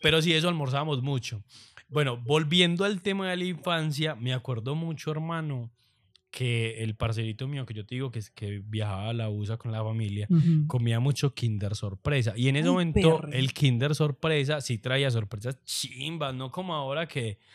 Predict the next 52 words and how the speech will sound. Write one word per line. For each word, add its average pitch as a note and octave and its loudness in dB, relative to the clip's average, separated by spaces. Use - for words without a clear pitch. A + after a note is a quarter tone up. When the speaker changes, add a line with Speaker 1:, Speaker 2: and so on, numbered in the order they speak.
Speaker 2:
Hay G3 8
una A3 6
Speaker 1:
es A3+ 4
como A#3+ 2
Speaker 2:
colección F#3 8
de F3 10
Harry G3+ 10
Speaker 1:
basura. - 0
Speaker 2:
Potter. D#3 6
Y - 0
Speaker 1:
De D3+ 10
Speaker 2:
viene-, - 10
Speaker 1:
ahora. B2 4
Speaker 2:
vienen G3 6
como F3+ 6
unos F3+ 4
muñequitos, F3+ 0
los F3+ 2
Speaker 1:
Pues D3+ 4
no E3 4
son F3 6
Speaker 2:
personajes. E3 8
Speaker 1:
demasi-, C3+ 0
no D#3 6
son F#3 2
demasiado D3+ 2
pailas, G2+ 0
sí A#2+ 0
se C#3 2
ven D3+ 2
bacancitos. G#2+ -4
Speaker 2:
Pues C4 8
eso, G#3+ 4
eso A3 6
como G3+ 6
que G#3 8
se F#3 8
arman, D#3 8
como F#3 2
que F#3+ 2
son F#3 0
la F#3+ 2
partita F#3+ 0
del F#3 2
frente A#3 0
y G3+ -4
queda F#3+ 2
como G3+ 2
un F3 4
funcocito, F3+ 2
como F3+ 8
cabezoncito. D#3+ 6